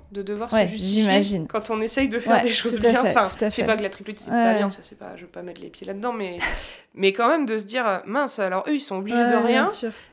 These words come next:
Speaker 1: Mais nous,
Speaker 2: Ouais.
Speaker 1: si on essaye de, de se démarquer en faisant autre chose, bah, on est obligé, euh, alors payer, c'est, c'est vraiment, c'est pas onéreux tout ça, mais, euh,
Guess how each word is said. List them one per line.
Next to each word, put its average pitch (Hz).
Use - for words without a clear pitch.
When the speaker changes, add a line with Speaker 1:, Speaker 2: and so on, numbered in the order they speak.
Speaker 1:
Mais 214
nous, 240
Speaker 2:
Ouais. 311
Speaker 1:
si 262
on 220
essaye 226
de, 208
de 202
se 202
démarquer 208
en 226
faisant 190
autre 226
chose, 269
bah, 185
on 185
est 180
obligé, 196
euh, 175
alors 170
payer, 190
c'est, 185
c'est -
vraiment, -
c'est -
pas -
onéreux 175
tout 202
ça, 277
mais, 185
euh, 151